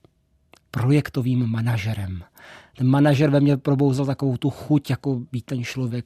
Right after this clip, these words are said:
který má pod sebou týmy, řídí projekty, je to velmi významná osoba v rámci celý ty, jako, když to řeknu hodně jednoduše, jako hierarchie. A já jsem řekl ano,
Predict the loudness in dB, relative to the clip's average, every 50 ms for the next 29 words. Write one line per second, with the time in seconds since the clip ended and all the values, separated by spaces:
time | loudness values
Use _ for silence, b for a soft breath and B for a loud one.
0 | _ -8 -6 -6 -2 2 4 6 6 8 8 8 6 6 6 4 4 4 4 2
1 | 2 2 0 0 0 -2 -4 -4 -4 -2 -2 -2 -2 0 2 2 4 4 4 4
2 | 2 0 0 -2 -2 -2 -2 -4 -4 0 2 4 4 4 2 0 0 0 2 2
3 | 2 2 0 0 0 2 4 4 4 4 4 4 4 2 2 2 2 2 2 2
4 | 2 0 0 -2 -4 -4 -4 -4 -2 -2 -2 -2 -2 -2 -2 -2 -2 -4 -4 -4
5 | -4 -4 -4 -4 -4 -6 -4 -4 -4 -4 -4 -4 -8 -6 -4 -4 -4 -4 -6 -6
6 | -8 -8 -6 -4 -4 -4 -4 -2 -2 -2 -2 -2 -2 -2 -2 -2 0 -2 -2 -2
7 | -4 -6 -10 _ -2 0 2 4 4 4 2 2 0 0 0 -2 -2 -4 -2 0
8 | 2 2 2 0 0 0 0 0 0 -2 -4 B B B B B B B B B
9 | B -2 0 2 4 4 4 4 4 2 2 2 2 0 0 0 0 -2 -2 -4
10 | -4 -2 0 2 2 2 0 -2 -4 -2 2 4 4 4 2